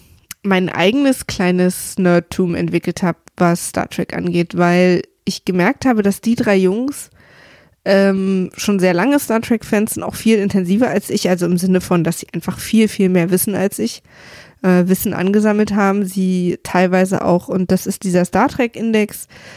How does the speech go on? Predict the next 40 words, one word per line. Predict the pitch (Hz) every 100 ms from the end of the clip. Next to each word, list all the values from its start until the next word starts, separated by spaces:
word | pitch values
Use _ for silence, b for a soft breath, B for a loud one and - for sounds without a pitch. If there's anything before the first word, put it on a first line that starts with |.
| B -
äh, | 196 190
diese | 180 196 180
Internets, | 214 311 262 240 -
ich | - 185
m-, | 202 196 202
geb | 233 -
zu, | 226
ich | 214
hab | 208
mir | 220
die | 214
noch | 208
nicht | 202
richtig | 220 - 196
im |
Detail | 196 - 196 180
angeguckt, | 180 180 190 -
aber | 180
das | 185 190
ist, | 185 -
glaub | 202 190
ich, | -
eine | 202
deutsche, | 190 202 - 214 202 - B B B B
im | - 208
Prinzip | - 202 - 208 -
Internetseite | 208 233 214 196 196 190 185 190
zu | - - 196 196 190 185 190
Star | - 170 180
Trek, | 214 - -
auf | -
der | 185
man | 180 180
alles | - 185 -
findet, | 202 190 185
Episodenguides, | 196 196 185 190 185 180 175 -
Charakterbeschreibung | 185 180 - 180 175 - 165 165 175
und | -
so | 180
weiter. | 165 175 190 196